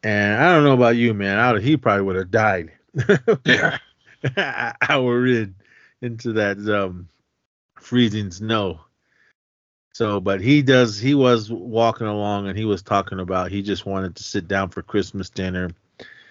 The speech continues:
Speaker 1: and, uh, just be with his family and sleep in his own bed and all that and have leftovers for about six months. So by the time he gets to his house where he was trying to go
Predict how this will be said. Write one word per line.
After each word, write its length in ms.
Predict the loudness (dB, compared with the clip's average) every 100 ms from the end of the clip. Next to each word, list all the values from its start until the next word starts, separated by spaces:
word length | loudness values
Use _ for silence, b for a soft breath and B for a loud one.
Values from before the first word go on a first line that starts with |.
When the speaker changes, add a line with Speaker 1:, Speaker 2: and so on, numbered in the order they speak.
| B B _ -6
Speaker 1:
and, 360 | -2 -2 -2 -4
uh, 240 | -4 -4
just 260 | -4 -6 2
be 160 | 4
with 140 | 4 0
his 120 | -4
family 480 | -2 0 0 -2 -4
and 120 | -8
sleep 280 | 0 0 2
in 100 | -2
his 120 | 0
own 220 | -2 -2
bed 320 | 0 0 0 -2
and 100 | -4
all 180 | -4
that 280 | -4 -4 -4
and 160 | -10 -4
have 200 | -2 0
leftovers 640 | 0 -2 0 -2 -2 -6
for 180 | -4 -2
about 260 | 0 -2 -4
six 300 | -8 -8 -6
months. 460 | -8 -8 -14 -18 _ _ _ _ _ _ _ -4
So 380 | 2 4 2 -2 B B B B
by 100 | 6
the 100 | 6
time 320 | 6 6 6
he 140 | 6 4
gets 320 | 4 4 0
to 260 | -2 4
his 220 | 6 6 4
house 400 | 0 0 -2 -2
where 120 | 0
he 120 | 0
was 180 | 0 -2
trying 260 | -2 -2 -2
to 60 |
go 460 | -2 0 0 -2